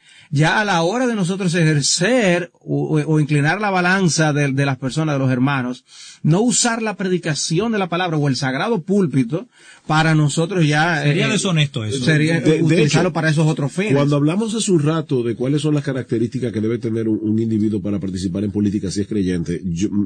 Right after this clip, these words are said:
Speaker 3: la idea que vino a mi mente de inmediato fue la palabra cosmovisión. O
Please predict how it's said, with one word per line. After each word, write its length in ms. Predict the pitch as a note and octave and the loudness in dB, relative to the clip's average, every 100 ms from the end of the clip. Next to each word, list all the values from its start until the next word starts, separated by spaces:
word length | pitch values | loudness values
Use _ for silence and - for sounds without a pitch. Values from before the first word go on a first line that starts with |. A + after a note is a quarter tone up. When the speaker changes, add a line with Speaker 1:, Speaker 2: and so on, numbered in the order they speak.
| - | 0
Speaker 3:
la 360 | G2+ G#2+ G#2 G#2 | -2 2 2 2
idea 260 | G#2 C3 | 2 2
que 100 | D#3 D3+ | 0 0
vino 180 | D3 | 2
a 20 | C#3 | 2
mi 80 | |
mente 240 | A#2+ B2 A#2+ | 0 -2 -2
de 80 | A#2 | -2
inmediato 400 | G#2 G#2 G#2+ G#2 | 0 0 -2 -4
fue 160 | G#2 | -2
la 160 | G#2+ G#2+ | -2 -2
palabra 320 | G#2 G2+ G2 | -4 -4 -4
cosmovisión. 680 | F#2+ F#2 G2+ F2+ F2 C3+ D#3 | -6 -6 -4 -2 -4 -4 -6
O 120 | D2+ | -6